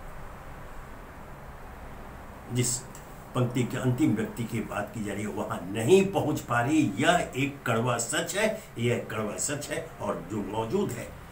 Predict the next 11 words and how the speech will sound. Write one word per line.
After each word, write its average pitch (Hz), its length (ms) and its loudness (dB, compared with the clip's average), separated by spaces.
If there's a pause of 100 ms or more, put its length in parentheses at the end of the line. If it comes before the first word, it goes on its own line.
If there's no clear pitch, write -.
(140)
जो 143 140 8
हमें 127 280 4
व्यथित 262 400 4
करता 156 280 4
है, 127 240 0 (560)
हमें 175 160 8
सोचने 226 400 8
पर 170 180 6
मजबूर 139 460 6
करता 143 320 4
है - 260 -2